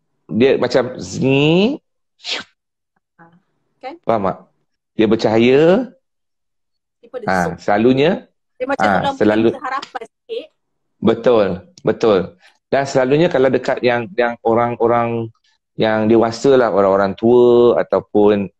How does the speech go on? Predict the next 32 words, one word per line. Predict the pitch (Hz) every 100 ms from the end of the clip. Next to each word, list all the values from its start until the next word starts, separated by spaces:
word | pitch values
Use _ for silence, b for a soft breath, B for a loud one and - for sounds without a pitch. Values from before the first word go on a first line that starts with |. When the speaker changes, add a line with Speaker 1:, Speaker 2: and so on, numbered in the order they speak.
| _
Speaker 1:
macam, | 92 - 98 92 87 -
ah, | 95 90 87
yang, | 92 92 92 -
yang, | 104 104 _ _ _ _ _ _ _ _ -
yang | 98 92
dewasa | 85 98 95 110
lah, | 107 98 90 87
yang | 95
tiga | 92 95
puluhan, | 95 92 87 85
empat | -
puluhan. | - 90 90 87 85 _ _ _
Selalunya | - 123 143 117
ada | 127
sentimen | 127 110 113 117
begitu, | 107 107 -
ada | 120
nampak | 127 123 - 95
begitu. | 98 98 - 87 - _ _
Dan | - 110
selalu | 123 160
doktor-doktor | 135 - 165 139 165
yang | 160 131
experience | - 156 160
dia | 135
akan | 127
perasan | 131 - 117 107
benda | 110
ni. | 101 - _ _ _ _
Dia | 113
akan | 127 120
perasan. | 127 117 104